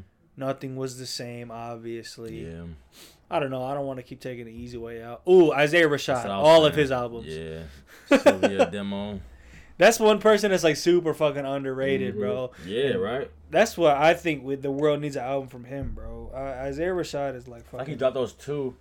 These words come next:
Speaker 2: and then I, I didn't, I didn't hear anything.
Speaker 1: He hasn't dropped since twenty sixteen.
Speaker 2: Yeah, it's been a grip.
Speaker 1: So I was reading music headlines this week, and one of the headlines I came across was Lil Durk says that Juice world could have been as big as Kanye West.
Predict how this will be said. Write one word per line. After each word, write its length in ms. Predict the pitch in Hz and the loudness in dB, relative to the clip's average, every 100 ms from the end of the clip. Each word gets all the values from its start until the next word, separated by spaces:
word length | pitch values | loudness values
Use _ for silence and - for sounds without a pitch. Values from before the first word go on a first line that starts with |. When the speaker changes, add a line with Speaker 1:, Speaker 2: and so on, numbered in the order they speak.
| _ _ _ _ _ | _ _ _ _ _
Speaker 2:
and 160 | 90 90 | -16 -12
then 140 | 90 | -10
I, 180 | 87 101 | -10 -10
I 180 | 90 92 | -10 -10
didn't, 200 | 107 107 | -10 -12
I 80 | 90 | -12
didn't 140 | 123 107 | -12 -10
hear 140 | 131 | -10
anything. 440 | 104 78 82 80 78 | -10 -12 -14 -16 -4
Speaker 1:
He 60 | 180 | 2
hasn't 200 | 170 139 | 2 2
dropped 200 | 139 127 | -2 -2
since 100 | 113 | -6
twenty 160 | 143 127 | -16 -16
sixteen. 400 | 120 - 123 120 | -16 -18 -18 -18
Speaker 2:
Yeah, 100 | - 95 | -14 -12
it's 140 | 110 | -12
been 160 | 90 120 | -12 -14
a 60 | 80 | -14
grip. 300 | 78 78 - _ _ _ _ _ _ _ _ - | -12 -14 -16 _ _ _ _ _ _ _ _ -14
Speaker 1:
So 280 | - 160 | -2 2
I 40 | 170 | 4
was 180 | 185 151 | 2 0
reading 300 | 180 156 139 | 0 0 -2
music 300 | 160 151 143 | -2 -4 -4
headlines 480 | 139 123 123 123 120 | -4 -4 -10 -10 -12
this 200 | 120 - | -16 -14
week, 200 | 123 123 | -14 -12
and 100 | 127 | -6
one 140 | 165 | -2
of 80 | 208 | 0
the 80 | 185 | 0
headlines 400 | 160 143 139 127 | 0 0 -4 -6
I 60 | |
came 240 | 123 131 127 | -10 -10 -14
across 320 | 120 123 120 | -12 -12 -12
was 100 | 123 | -12
Lil 260 | 135 185 226 | -2 4 4
Durk 380 | 170 156 151 151 _ _ _ _ _ | 4 0 0 -2 _ _ _ _ _
says 440 | - 151 147 135 | -12 -6 -6 -6
that 340 | 131 117 - 120 | -8 -10 -12 -18
Juice 420 | 127 160 185 - | -10 -8 -8 -10
world 380 | 143 147 143 135 | -4 -2 -2 -4
could 240 | - 185 196 | -6 -4 -4
have 340 | 185 180 147 | -2 -4 -4
been 380 | 139 135 127 123 | -6 -6 -6 -12
as 260 | - 143 127 | -8 -6 -6
big 260 | 127 151 147 | -6 -4 -4
as 160 | 135 - | -6 -8
Kanye 480 | 147 143 135 131 | -6 -4 -4 -6
West. 460 | 120 110 - - _ | -10 -12 -18 -20 _